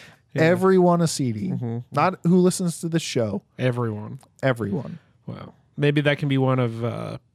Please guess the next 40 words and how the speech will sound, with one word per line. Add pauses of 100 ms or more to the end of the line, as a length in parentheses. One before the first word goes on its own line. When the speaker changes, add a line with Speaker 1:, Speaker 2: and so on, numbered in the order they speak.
(200)
Speaker 1:
President
Nug's (420)
initiatives. (580)
Free
Onslaught
C
Ds
Speaker 2:
Free
Speaker 1:
for
Speaker 2:
Onslaught
Speaker 1:
everyone.
Speaker 2:
C
Ds.
He
will
have
to
supply
them
to
us
because
I
only
bought
a
one
hundred
stack, (640)
and
I
think
there
are
more
people
in
the
world
than